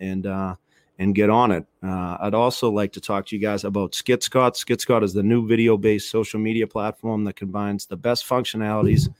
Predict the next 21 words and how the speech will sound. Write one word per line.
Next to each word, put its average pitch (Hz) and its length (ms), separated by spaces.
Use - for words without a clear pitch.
of 113 200
TikTok 120 640
and 107 280
Instagram. 101 720
Skitscott's - 640
feature-rich 123 680
audio 117 540
and 110 200
video 110 320
editor 104 340
allows 104 400
its 104 180
users 104 360
to 98 100
create 107 380
videos 104 360
up 101 140
to - 100
one 104 240
minute 92 200
long. 110 340